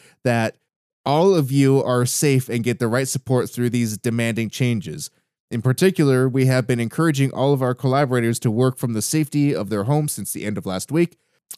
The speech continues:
Across Ubisoft, people are going above and beyond to adapt this unprecedented event.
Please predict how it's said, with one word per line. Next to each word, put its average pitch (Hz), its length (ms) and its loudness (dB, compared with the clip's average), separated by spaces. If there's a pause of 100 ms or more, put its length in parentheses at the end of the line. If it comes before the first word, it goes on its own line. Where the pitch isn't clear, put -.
(140)
Across 180 360 0
Ubisoft, 160 480 0
people 147 240 0
are 131 100 2
going 131 240 0
above 143 240 0
and 165 120 -2
beyond 139 340 2
to 131 120 0
adapt 120 340 0
this - 200 -14
unprecedented 123 800 -2
event. 101 400 -4